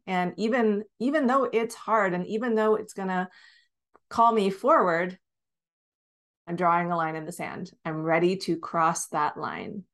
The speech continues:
So I want you to just take a moment and think about something that maybe you've been talking about, you've been thinking about,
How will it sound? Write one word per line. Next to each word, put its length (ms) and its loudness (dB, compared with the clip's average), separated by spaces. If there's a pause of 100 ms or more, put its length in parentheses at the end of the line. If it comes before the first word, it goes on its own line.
(960)
So 120 2
I 120 8
want 160 4
you 80 4
to 100 6
just 180 0
take 160 4
a 60 2
moment 260 2
and 80 -2
think 160 -4
about 200 2
something 320 0
that 140 -4
maybe 220 -4
you've 180 -2
been 160 -2
talking 500 -4
about, 520 2 (640)
you've 180 -2
been 180 0
thinking 480 0
about, 580 2